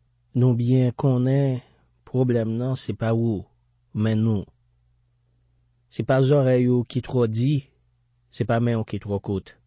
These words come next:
Mais c'est nous. C'est nous qui gen jè qui pa ka wè. C'est nous qui gen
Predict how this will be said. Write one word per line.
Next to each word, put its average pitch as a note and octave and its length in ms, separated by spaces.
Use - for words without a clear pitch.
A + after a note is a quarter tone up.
Mais A2+ 240
c'est C3 200
nous. D3+ 260
C'est - 220
nous C#3+ 320
qui B2 140
gen A#2 220
jè A#2+ 360
qui A2 120
pa G2+ 220
ka G#2+ 180
wè. A2 240
C'est - 240
nous D#3 220
qui D#3 160
gen C#3 180